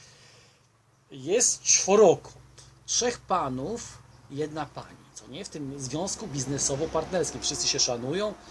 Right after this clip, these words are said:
wszyscy, prawda, tego. No i przychodzi pan z pretensjami do urzędnika, do urzędnika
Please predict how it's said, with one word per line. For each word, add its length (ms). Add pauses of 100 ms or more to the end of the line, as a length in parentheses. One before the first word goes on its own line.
(220)
wszyscy, 380
prawda, 340
tego. 260
No 80
i 60
przychodzi 360
pan 280 (500)
z 80
pretensjami 680
do 100
urzędnika, 960
do 100
urzędnika 840